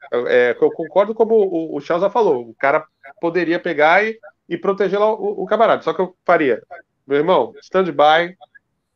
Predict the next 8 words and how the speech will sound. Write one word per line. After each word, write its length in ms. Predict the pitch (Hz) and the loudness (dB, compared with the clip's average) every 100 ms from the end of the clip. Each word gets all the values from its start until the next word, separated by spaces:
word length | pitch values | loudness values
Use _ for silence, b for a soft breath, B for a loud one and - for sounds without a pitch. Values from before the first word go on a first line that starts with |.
| _ _ | _ _
período 400 | 190 170 185 190 | 0 2 2 0
sabático 560 | 185 160 143 156 - 156 | -2 0 2 0 -2 -6
aqui, 400 | 123 139 143 156 - | -6 -6 -8 -8 -6
as 220 | 147 143 | -4 -4
coisas 400 | - 196 185 165 | 0 2 4 0
vão 380 | 135 165 202 208 | 0 2 4 2
se 120 | 202 | -2
desenrolar, 800 | 160 147 156 147 139 131 135 | -12 -10 -6 -4 -2 -2 -4